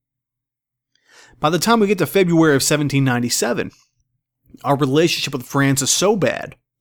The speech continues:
under Adams, uh, that again, war seems like it's on the horizon, making it even worse, and this was the most immediate fear amongst the average American.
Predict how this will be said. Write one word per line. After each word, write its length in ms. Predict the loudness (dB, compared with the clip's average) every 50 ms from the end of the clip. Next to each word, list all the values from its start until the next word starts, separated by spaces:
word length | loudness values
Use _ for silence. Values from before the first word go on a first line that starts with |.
| _ -20 _ _ _ _ -6
under 240 | -4 -2 -2 -2 0
Adams, 460 | 0 0 0 -2 -4 -6 -10 -10 -12 _ _ _ _ _ -20 -20 _ _ -20 -20 -20 -20 -20 -18 -8 -4
uh, 200 | -2 -2 0 0
that 160 | 0 2 2
again, 400 | 2 2 2 0 0 0 -4 -6 -10 _
war 520 | -14 -8 -4 0 2 2 4 4 2 2
seems 360 | 0 0 0 0 2 2 0
like 200 | 0 -2 -2 -2
it's 100 | -4 -4
on 120 | -4 -2 -2
the 60 | -2
horizon, 540 | -2 -2 -2 -2 -2 -2 -4 -6 -6 -10 -14 -20 _ _ _ _ _ -20 -20 -16 _ -2
making 300 | 0 0 0 2 2 2
it 80 | 2
even 220 | 2 2 0 -2 -2
worse, 380 | 0 0 0 0 -2 -2 -2
and 100 | -2 -2
this 140 | -2 -2 -2
was 140 | -2 -2 0
the 60 | 0
most 280 | 0 0 0 -2 -2 -4
immediate 480 | -2 -2 0 0 0 0 -2 -2 -4
fear 280 | -4 -6 -4 -2 -2 -2
amongst 380 | -2 -4 -4 -4 -6 -8 -8
the 140 | -8 -6 -4
average 340 | -2 0 0 0 -2 -4 -6
American. 520 | -6 -4 -4 -2 -2 -4 -6 -8 -12 -14